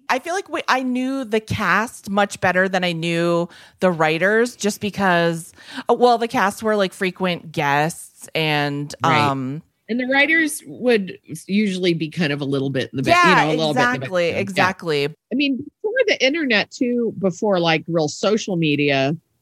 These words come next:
Speaker 2: um, it, what's funny about S N L is when you were a writer, like, nobody ever knew, 'cause they didn't show your, they showed your name at the end of
Speaker 1: Right.
Speaker 2: the episode of S N L, but nobody knew who wrote what or,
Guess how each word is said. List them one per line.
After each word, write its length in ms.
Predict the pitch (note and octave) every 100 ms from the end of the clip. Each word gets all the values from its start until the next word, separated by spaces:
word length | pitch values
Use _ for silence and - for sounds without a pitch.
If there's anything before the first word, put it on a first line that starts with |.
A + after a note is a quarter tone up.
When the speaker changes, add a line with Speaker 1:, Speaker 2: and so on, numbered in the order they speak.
| _ _ _ -
Speaker 2:
um, 520 | E3+ D#3 C#3+ C3+ C#3 - _ _ -
it, 180 | G3 -
what's 240 | G3 E3+
funny 280 | - B3+ D4
about 200 | F3+ F3
S 220 | F3 E3+
N 60 | F#3+
L 220 | G#3+ F#3
is 140 | E3+
when 140 | F3+ F3
you 80 | F3+
were 140 | E3
a 20 |
writer, 380 | D3+ D#3 F3 D#3+
like, 220 | C#3+ C#3
nobody 400 | F3 A3+ C4+ F#4 -
ever 300 | F#3 A3+ A3
knew, 220 | F#3 G3
'cause 280 | - G#3+ A3+
they 360 | - G3+ G#3+ C4
didn't 200 | E4+ -
show 300 | - G3 A#3
your, 200 | G#3 -
they 140 | G#3
showed 240 | A#3+ E4+ C4
your 80 | A#3
name 220 | G#3 F#3
at 60 |
the 60 | A#3
end 200 | E4 -
of 60 | F#3
Speaker 1:
Right. 60 |
Speaker 2:
the 200 | B2+ G#2+ - -
episode 440 | - - - - F#3+
of 80 | E3+
S 220 | D#3+ F#3
N 80 | E3+
L, 120 | E3 _ -
but 140 | B3
nobody 320 | C#4 D#4+ E4+ A#3+
knew 340 | A3 A#3+ A3+
who 240 | A#3 A#3+
wrote 240 | G3+ F#3 D3
what 380 | F#3 G3+ G3+
or, 140 | F#3